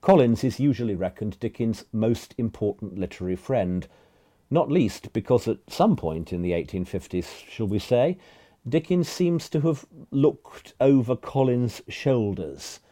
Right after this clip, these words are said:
at the latter's powers of construction and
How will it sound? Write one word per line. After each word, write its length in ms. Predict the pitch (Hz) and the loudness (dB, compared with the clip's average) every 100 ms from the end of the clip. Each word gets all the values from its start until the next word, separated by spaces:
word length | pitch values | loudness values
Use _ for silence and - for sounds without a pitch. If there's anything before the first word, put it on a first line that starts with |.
| _ _ - | _ _ -12
at 180 | 101 139 | -8 -4
the 80 | |
latter's 640 | 113 110 107 - 98 - - - | 0 0 -2 -6 -8 -10 -20 -20
powers 540 | - 120 117 98 92 | -10 -2 0 0 -2
of 140 | 104 - | -8 -10
construction 760 | 95 - - 113 - - 82 78 _ _ _ | -10 -6 -4 -4 -6 -10 -10 -12 _ _ _
and 440 | 104 104 98 98 | -4 -2 -2 -4